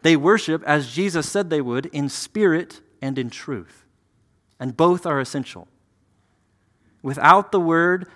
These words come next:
the Spirit has no vocabulary. And without the Spirit, the Word has no power.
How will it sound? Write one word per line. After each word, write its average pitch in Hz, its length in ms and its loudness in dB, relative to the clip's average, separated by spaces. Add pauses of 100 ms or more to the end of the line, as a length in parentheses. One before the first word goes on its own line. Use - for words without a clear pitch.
(120)
the 139 100 -4
Spirit 180 440 2
has 147 200 -2
no 143 220 0
vocabulary. 107 840 -8 (880)
And 127 100 -4
without 143 300 0
the 185 80 -4
Spirit, 156 420 -2
the 135 80 -4
Word 139 240 -2
has 131 240 -8
no 123 160 -6
power. 87 380 -12